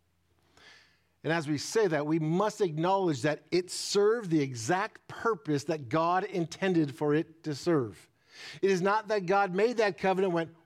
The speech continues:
"Whoops, that one's not gonna work." It was all intended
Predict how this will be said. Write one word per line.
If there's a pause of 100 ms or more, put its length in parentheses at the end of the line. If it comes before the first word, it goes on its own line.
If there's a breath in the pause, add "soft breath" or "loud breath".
"Whoops,
that
one's
not
gonna
work." (2000)
It
was
all
intended